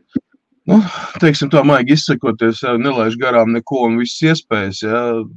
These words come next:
jebkādas, ja. Nu, tas jau nenozīmē, ka, ā, visi ir tādi un var likt tādu klišeju. Es saprotu, tas ir stereotips cilvēkiem, bet ļoti bieži ir tieši otrādāk, ka cilvēki, kuri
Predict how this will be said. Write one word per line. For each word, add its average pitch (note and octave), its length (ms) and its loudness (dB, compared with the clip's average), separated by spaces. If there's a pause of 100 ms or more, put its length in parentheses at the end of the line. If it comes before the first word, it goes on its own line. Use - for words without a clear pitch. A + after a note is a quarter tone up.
(200)
jebkādas, A2 680 -2
ja. - 180 -8 (120)
Nu, A#2+ 440 -12
tas A2+ 160 -10
jau A2+ 80 -4
nenozīmē, G#2+ 640 -2
ka, G#2+ 80 -6
ā, G#2 340 -12 (180)
visi B2+ 280 -4
ir F#2+ 140 -10
tādi G2 340 -2
un G2+ 120 -4
var G#2 200 -4
likt A2+ 160 -6
tādu G#2 240 -8
klišeju. A#2 400 -2 (380)
Es A2 100 -10
saprotu, C3 300 2
tas G#2 100 -6
ir G#2+ 80 -6
stereotips G2+ 560 -2
cilvēkiem, A2 560 -2 (720)
bet G#2+ 340 -8
ļoti G#2+ 240 2
bieži G2+ 380 2
ir F2 160 -12
tieši G2 320 -4
otrādāk, A2 560 -4
ka G#2 160 -6 (320)
cilvēki, - 720 -4
kuri G2+ 400 -6